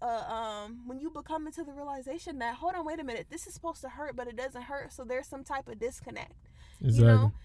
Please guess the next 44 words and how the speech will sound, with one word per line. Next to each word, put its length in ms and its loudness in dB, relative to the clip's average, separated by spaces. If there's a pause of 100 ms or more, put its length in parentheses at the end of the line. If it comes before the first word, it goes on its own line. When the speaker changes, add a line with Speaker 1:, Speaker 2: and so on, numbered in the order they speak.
(260)
Speaker 1:
And 120 -4
I 80 2
had 220 -4
to 140 -10
really 360 -12
plead 400 -8
with 180 -6
God, 380 2
'cause 140 -14
I 80 -2
was 120 -4
like, 100 -6
"Why 320 2
am 180 -6
I 160 -4
not 260 -6
in 140 -12
touch 480 -8 (300)
with 140 -2
my 240 0
emotions? 680 -6
Why 580 0
is, 200 -8 (100)
is 160 -14
my, 320 -2
is 140 -8
there 180 -2
a 60 0
hardening 560 -8
in 100 -8
my 160 -4
heart 320 -8
that's 240 -12
taking 320 -10
place? 320 -10
Is 100 -16
this 180 -16
unforgiveness? 960 -10
Is 160 -14
this 360 -12 (420)
hate 540 -8
that's 220 -2
building 400 -4
up? 240 4